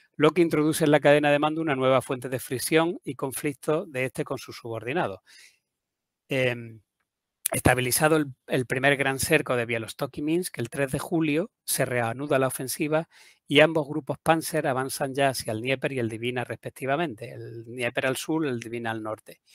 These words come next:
Llega la hora de la verdad para Halder. En la guarida del lobo, Hitler barajó los siguientes pasos y se centra en tres posibles alternativas. Un giro al noreste, en dirección a Leningrado,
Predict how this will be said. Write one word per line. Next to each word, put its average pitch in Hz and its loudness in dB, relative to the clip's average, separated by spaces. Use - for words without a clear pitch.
Llega 123 -6
la 160 10
hora 156 8
de 123 4
la 117 0
verdad 120 2
para 147 6
Halder. 175 4
En 123 -6
la 120 0
guarida 127 2
del 135 2
lobo, 147 0
Hitler 143 2
barajó 117 0
los 127 -4
siguientes 135 -6
pasos 170 0
y 165 0
se - -4
centra 156 -2
en 131 -6
tres 117 -4
posibles 127 0
alternativas. 110 -6
Un 156 -2
giro 131 2
al 120 0
noreste, 180 -2
en 120 -6
dirección 123 -6
a 120 -2
Leningrado, 170 2